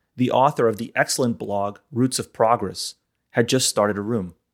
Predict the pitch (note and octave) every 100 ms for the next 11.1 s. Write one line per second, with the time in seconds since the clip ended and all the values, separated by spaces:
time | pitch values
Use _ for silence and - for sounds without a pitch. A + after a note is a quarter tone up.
0 | _ _ _ _ _ _ _ _ - E3
1 | D#3+ F3 - - D#3+ - - A#2+ A#2+ F3+
2 | C#3 - G2 G2+ G#2 - F3 A#2+ F#2 _
3 | _ _ C#3 C#3 - E3+ D3+ C3+ F3 A#2+
4 | - _ _ - C#3+ G#3 - B2 G#2+ A2+
5 | A2 A2 A#2 A2+ G#2+ - - C#3+ F3+ D#3+
6 | G#2+ G2 G#2 - A2+ A#2 B2 B2 C3 A#2+
7 | A2+ A2 C#3 F3+ C3 B2+ B2 A#2+ - C3+
8 | - G2 - A2+ - A#2+ C#3+ C#3 B2 A#2
9 | G#2 A2+ - _ _ _ _ _ - D3+
10 | D#3 - B2 G2 F#2+ - A2+ G#2+ - -